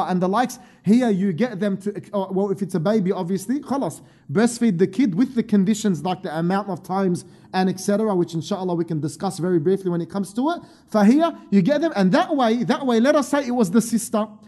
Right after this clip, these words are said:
let us say it was the sister who breastfed, what would you be to that then? To, to that child? But it's your sister that breastfed the child, uh, her uncle. You will be her uncle here.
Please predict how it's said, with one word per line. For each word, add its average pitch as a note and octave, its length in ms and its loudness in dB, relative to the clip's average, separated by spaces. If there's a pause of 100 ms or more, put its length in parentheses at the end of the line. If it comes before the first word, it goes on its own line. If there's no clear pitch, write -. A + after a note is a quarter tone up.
(200)
let A3+ 160 4
us C#4+ 180 4
say C4 160 0
it A#3+ 160 -6
was G#3+ 200 -2
the G3+ 100 4
sister C4 340 0
who A3 160 6
breastfed, G#3+ 500 0
what A#3+ 280 0 (220)
would G3+ 200 4
you A#3+ 160 8
be A#3+ 200 4
to A#3 180 4
that A#3+ 180 0
then? D#4+ 300 -2 (200)
To, G#3+ 240 4
to G#3+ 140 4
that A3 180 0
child? C4 440 -4 (2750)
But G#3 160 4
it's A3 140 2
your C4+ 120 4
sister D4 360 0
that G3 180 -2
breastfed A3+ 320 -2
the F3+ 80 -6
child, A#2 420 -8 (540)
uh, - 100 -2
her A#3 120 6
uncle. G#3 500 -2 (240)
You F#3+ 160 2
will A#3 140 4
be A3+ 160 4
her G#3 100 6
uncle F#3 380 0
here. C3 260 -6